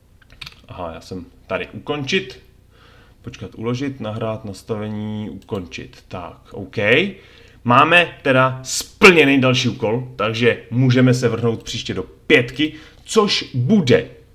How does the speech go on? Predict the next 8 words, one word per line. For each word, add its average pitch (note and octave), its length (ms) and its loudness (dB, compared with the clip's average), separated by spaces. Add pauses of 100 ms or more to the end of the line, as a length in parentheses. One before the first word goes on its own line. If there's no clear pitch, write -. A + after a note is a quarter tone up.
(1700)
což C3+ 340 -8
bude C#3+ 400 0
už, - 560 -4 (720)
jo, A#2 140 2
pořád B2 380 -2
malá G2+ 240 0
mapa, B2+ 600 -2
od, A#2 300 -8